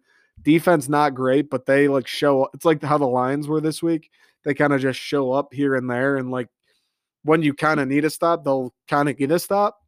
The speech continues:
So, I mean, that's good. I think, um, someone, like, either A-Rod threw a pick or someone fumbled, and the Saints had it on the Packers, like, forty-five, and, like, the next play,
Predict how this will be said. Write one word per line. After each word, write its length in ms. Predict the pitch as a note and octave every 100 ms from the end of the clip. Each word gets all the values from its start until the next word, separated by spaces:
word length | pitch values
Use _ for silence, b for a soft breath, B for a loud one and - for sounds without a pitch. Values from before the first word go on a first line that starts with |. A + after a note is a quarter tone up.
| _ -
So, 460 | D3+ C3 B2 A#2+ _ _ _ _
I 60 | C#3+
mean, 160 | C3+ B2
that's 220 | C3+ -
good. 160 | E3+
I 60 | D3
think, 280 | D#3+ D3+ - _ _ _ _ _ _ _ _ _ _ -
um, 640 | D3 C#3 C3 B2+ B2 C#3 _ _ _ -
someone, 600 | - E3 E3+ E3 D3 C#3+
like, 160 | C#3+ C#3+
either 300 | D#3 D#3 C#3
A-Rod 420 | C#3 C#3+ D3+ C#3+
threw 160 | E3 D3
a 60 | C#3
pick 440 | - C#3+ D#3 D#3
or 100 | C#3
someone 340 | - C#3+ C#3
fumbled, 560 | B2 C3+ C3 C#3+ D#3 D3
and 100 | C#3
the 60 | B2+
Saints 340 | - C#3 B2+
had 200 | C#3 C#3
it 100 | C#3
on 160 | C3 B2+
the 80 | B2
Packers, 400 | C3+ C3 C#3+ C3
like, 140 | A#2+
forty-five, 680 | - C#3 C3+ B2+ B2+ C3 C#3 _ _
and, 80 | D#3
like, 160 | D#3 B2+
the 80 | C#3
next 360 | C#3+ C#3 -
play, 520 | - C#3 B2+ C3+ C#3+